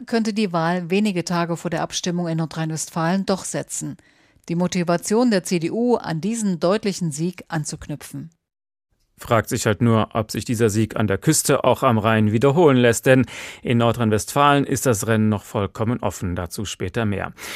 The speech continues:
Speaker 2: Wir bleiben jetzt noch in Schleswig-Holstein. Professor Wilhelm Knelangen ist Politikwissenschaftler an der Uni Kiel.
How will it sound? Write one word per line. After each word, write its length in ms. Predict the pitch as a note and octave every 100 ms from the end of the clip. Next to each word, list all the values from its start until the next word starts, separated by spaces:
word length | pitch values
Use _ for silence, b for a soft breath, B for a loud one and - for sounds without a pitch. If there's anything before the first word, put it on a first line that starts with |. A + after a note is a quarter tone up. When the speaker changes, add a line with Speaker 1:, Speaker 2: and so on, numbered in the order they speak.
| B
Speaker 2:
Wir 100 | D#3+
bleiben 280 | D3+ F3+ F#3
jetzt 180 | F3 F3
noch 100 | D#3+
in 80 | D#3+
Schleswig-Holstein. 720 | E3 D#3 D3+ E3+ E3 C#3 A2
Professor 400 | C3+ F3 E3+ D#3+
Wilhelm 340 | D3+ D3+ C#3+
Knelangen 520 | - E3 D#3+ A#2 A2
ist 260 | A2 C3 -
Politikwissenschaftler 1120 | - C#3 - F3+ E3 - C3+ C3 - C3 A#2
an 140 | - A#2
der 180 | A2 -
Uni 220 | A2 G#2
Kiel. 340 | - D3+ C#3